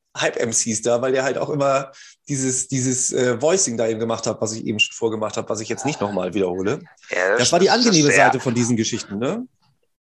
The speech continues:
Speaker 2: Ja, das stimmt. Da sind halt schon viele Stars bei rumgekommen halt nachher, ne?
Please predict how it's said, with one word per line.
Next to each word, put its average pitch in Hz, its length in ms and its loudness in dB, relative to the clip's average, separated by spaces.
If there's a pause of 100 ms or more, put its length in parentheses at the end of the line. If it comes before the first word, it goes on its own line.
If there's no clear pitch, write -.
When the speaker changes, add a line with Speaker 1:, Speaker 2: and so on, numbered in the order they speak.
(140)
Speaker 2:
Ja, - 120 -2
das 117 120 -2
stimmt. 98 300 -6
Da 95 40 -2
sind 117 160 -2
halt 113 140 0
schon - 160 -8
viele 110 220 -4
Stars 101 340 2
bei 95 80 0
rumgekommen 95 560 -6
halt 87 220 0
nachher, 85 340 0
ne? 87 160 -12